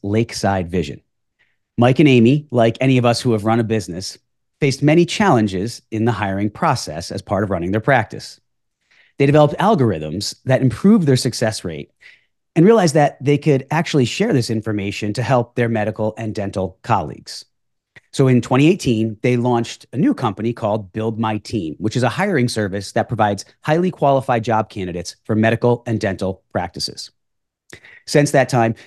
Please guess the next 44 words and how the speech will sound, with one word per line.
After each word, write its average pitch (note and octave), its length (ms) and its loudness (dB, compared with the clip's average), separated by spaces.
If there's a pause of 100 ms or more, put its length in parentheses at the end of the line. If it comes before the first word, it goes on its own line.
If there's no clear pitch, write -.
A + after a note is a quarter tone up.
Build D3+ 140 2
My C#3+ 120 4
Team C3+ 260 2
has A#2+ 140 0
experienced A2+ 480 -4
a A#2+ 40 -4
great B2 360 -2
deal C#3+ 120 4
of C#3 80 4
growth, F2+ 360 -6 (180)
and C3+ 100 0
they've C#3 80 4
continued C3 520 0
to B2+ 100 -4
hone A#2+ 320 0
their A#2+ 120 -4
strategies G#2+ 600 -4 (120)
to G#2 100 -2
this F#2+ 180 -2
day. - 340 -4 (760)
Today, A#2+ 440 2 (140)
Mike C3 240 2
and C#3 80 0
I C3+ 100 4
are B2 40 4
gonna B2+ 160 2
talk B2+ 320 0
about A2+ 400 0
all D3+ 220 2
things B2 280 -2
hiring, F#2 460 -6
including B2+ 460 2 (180)
many C#3+ 240 6
of B2+ 100 0
the B2+ 80 0
challenges A2 800 -2 (180)
and F3 240 4
pitfalls F#2+ 540 0
associated G2+ 560 -2
with G2+ 120 -6
the A2+ 80 -4
traditional A#2+ 480 -2
hiring G#2+ 320 0
process, F2+ 600 -4